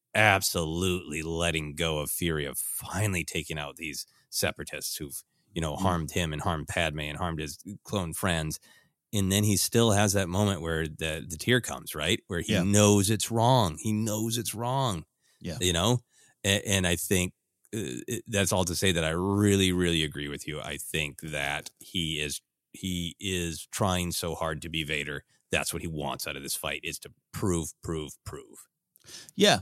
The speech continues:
Speaker 2: yeah, yeah. It, it's bluster. Yeah, and that tear, the, the,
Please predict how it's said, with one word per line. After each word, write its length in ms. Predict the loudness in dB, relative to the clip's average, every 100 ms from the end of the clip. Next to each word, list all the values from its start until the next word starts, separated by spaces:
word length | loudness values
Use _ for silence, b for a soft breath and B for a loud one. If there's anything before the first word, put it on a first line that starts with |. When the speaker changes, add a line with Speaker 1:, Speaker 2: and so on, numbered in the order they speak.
| 0
Speaker 2:
yeah, 200 | 6 8
yeah. 220 | 8 6
It, 200 | 2 0
it's 180 | 0 -4
bluster. 380 | 0 2 2 2
Yeah, 160 | 4 4
and 80 |
that 160 | 2 -2
tear, 320 | 2 4 4
the, 140 | 2 0
the, 200 | -2